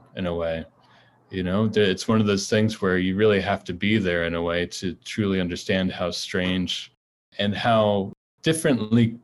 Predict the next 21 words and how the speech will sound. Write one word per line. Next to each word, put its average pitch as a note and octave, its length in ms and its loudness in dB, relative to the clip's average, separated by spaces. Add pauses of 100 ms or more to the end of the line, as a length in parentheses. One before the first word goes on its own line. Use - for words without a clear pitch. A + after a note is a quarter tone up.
connected G#2 640 2
or E2+ 140 0
differently F#2 560 -2
tethered F2 580 -4
you E2+ 180 -6 (220)
are F2+ 580 -2 (680)
to F2 680 -2 (1080)
your F#2 680 0 (880)
physical A2+ 520 2
self, F#2 680 0 (400)
to F#2 640 -2 (120)
your F#2+ 160 0
day-to-day F#2 540 0
reality, F2 840 0 (160)
and, F#2+ 360 -4 (500)
um, F2+ 460 0
your, F#2 420 -2 (180)
your G2 140 -2
history, A#2 520 2
your F#2+ 180 2
memory. G2 680 2